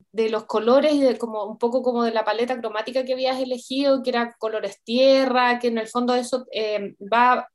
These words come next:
se, va desde la primera página hasta la última, tiene más o menos una coherencia? Em, también tú en eso, eh, fuiste como, eh, armando esta, este trabajo, eh,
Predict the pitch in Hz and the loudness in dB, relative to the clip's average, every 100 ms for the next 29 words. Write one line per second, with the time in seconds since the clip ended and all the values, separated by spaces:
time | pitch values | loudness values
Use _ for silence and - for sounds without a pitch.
0 | _ - - 214 208 - _ - - _ | _ -16 -6 -4 -4 -8 _ -20 -20 _
1 | 185 233 254 247 226 208 208 240 269 285 | 0 2 4 4 4 2 2 4 4 4
2 | 285 277 269 240 214 247 277 277 - 269 | 2 -2 0 0 2 2 2 0 -2 -2
3 | 269 269 269 247 - _ _ _ - 247 | 0 -2 -2 -6 -10 _ _ _ 0 2
4 | 262 269 277 277 247 262 262 254 240 233 | 4 2 2 2 0 -2 -2 -4 -4 -2
5 | 220 233 285 277 330 349 - _ _ _ | 0 0 0 -2 -4 -4 -8 _ _ _
6 | - 226 220 220 208 202 - _ _ - | -2 0 0 -4 -10 -12 -14 _ _ -20
7 | _ 240 226 262 330 320 339 285 311 - | _ -2 2 2 2 2 2 4 2 0
8 | 370 370 294 262 247 311 302 339 277 294 | 0 2 4 2 -2 -6 -4 -4 -2 -2
9 | 269 233 - _ 220 220 208 - - 208 | 0 -4 -8 _ -6 -4 -6 -8 -6 -4
10 | 220 247 294 294 320 320 302 311 302 302 | -2 -2 0 2 4 4 0 0 2 2
11 | - 277 294 262 269 269 294 - 330 330 | 0 -4 -6 -4 -2 -2 -2 -4 -4 -2
12 | 311 - 254 254 254 247 240 233 | -4 -4 -2 -2 0 0 -2 -6